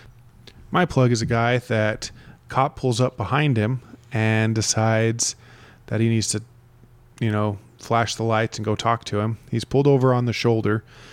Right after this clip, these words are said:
Uh, when he p-, comes up, he, the cop says, "Hey, you can't be driving and being on your phone at the same time." The guy said, "Well,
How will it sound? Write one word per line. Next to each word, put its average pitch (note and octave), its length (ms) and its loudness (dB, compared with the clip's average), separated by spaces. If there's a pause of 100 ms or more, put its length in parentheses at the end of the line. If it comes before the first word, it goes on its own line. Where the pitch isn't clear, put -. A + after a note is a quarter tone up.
(380)
Uh, G#2 340 0
when A2 140 0
he A2+ 100 2
p-, - 160 -12
comes A#2+ 300 0
up, A#2 220 2
he, G#2+ 600 0
the A2+ 100 -6
cop A2 280 -2
says, A2 220 -2
"Hey, B2 200 4
you A#2 60 2
can't B2 240 -4
be A#2 180 2 (120)
driving A2+ 500 2
and A2 180 0
being A2+ 140 2
on A2 180 0
your G#2+ 80 0
phone A2+ 240 0
at - 80 -6
the - 60 -8
same G2+ 260 -4
time." C3 480 2 (480)
The A2 80 -6
guy G#2+ 180 0
said, G#2+ 260 -2
"Well, A#2+ 420 2